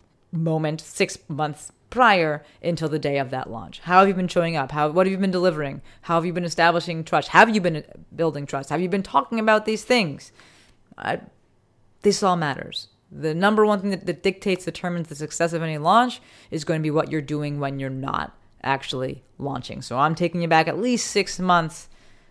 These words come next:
and asking you, how were you showing up and how did you continue to show up? Number eight, we got technical, tactical, specific, tech stack. I almost wanted to say tech stackical just 'cause it would rhyme, but tech stack,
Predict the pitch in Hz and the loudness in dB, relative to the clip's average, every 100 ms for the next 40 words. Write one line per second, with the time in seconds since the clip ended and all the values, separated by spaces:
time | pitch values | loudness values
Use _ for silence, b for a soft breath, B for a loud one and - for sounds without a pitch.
0 | b b 151 147 208 208 160 147 139 123 | b b -4 4 6 6 0 -4 -6 4
1 | 180 208 220 208 170 180 185 - 160 165 | 8 8 8 4 2 0 0 0 0 2
2 | 175 208 180 131 151 156 151 160 - 160 | 2 2 -2 -4 -4 -4 -4 -6 -6 -8
3 | - 277 240 170 143 - 139 135 - - | -2 0 2 0 -6 -8 -8 -8 -8 -8
4 | - - - - - b b b b b | -8 -10 -14 -20 -20 b b b b b
5 | b 202 294 285 226 208 180 185 190 175 | b 6 8 8 8 6 4 6 6 4
6 | 202 190 180 165 165 170 - 165 165 160 | -2 -4 -4 -4 -2 -2 -2 -4 -2 -4
7 | - 151 - 185 180 165 156 - - b | -4 -10 0 0 2 0 -2 -4 -20 b
8 | b b b - 185 - - - 156 151 | b b b -2 -2 -2 -8 -4 -2 -2
9 | 143 - _ _ _ _ _ 165 165 180 | -6 -12 _ _ _ _ _ -4 -2 0
10 | 175 - 165 147 - 147 - - 160 - | -2 -4 -6 -6 -6 -6 -6 -8 -8 -8
11 | _ - - 156 151 139 127 135 - 135 | _ -20 -6 -4 -2 -4 -10 -10 -10 -12
12 | - 139 131 131 147 - 139 - - b | -10 -10 -8 -10 -10 -10 -8 -8 -8 b
13 | b b _ - 214 - - 190 175 170 | b b _ 0 0 0 2 4 4 0